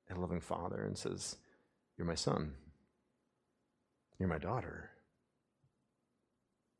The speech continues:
Come with me. I've shown you how to live. And I invite you into that life with me. Because it's good.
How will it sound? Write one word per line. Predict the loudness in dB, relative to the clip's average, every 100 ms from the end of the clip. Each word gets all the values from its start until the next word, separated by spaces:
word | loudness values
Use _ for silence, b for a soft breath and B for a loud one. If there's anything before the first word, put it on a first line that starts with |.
| _ _ _ -2
Come | 2
with | 4 2
me. | 0 -2 -6 -16 _ _ _ _ _ _ _ _ _ _ _ _ _ _ _ _ _ _ _ _ _ _ _ _ _ _ _ _ _ _ _ _ -8
I've | 2
shown | 8 10 10
you | 8
how | 6 2
to | 2
live. | 0 -2 -4 -10 -16 -20 _ _ _ _ _ _ _ _ _ _ _ _ _ _ _ _ _ _ _ _ _ 0
And | 2
I |
invite | 6 8 8
you | 4 2
into | 2 2
that | 2 2
life | 2 2 0
with | -2 0
me. | -2 -4 -12 _ _ _ _ _ _ _ _ _ _ _ _ _ _ _ _ _ _ _ _
Because | -4 -2 -2
it's | -2
good. | 0 0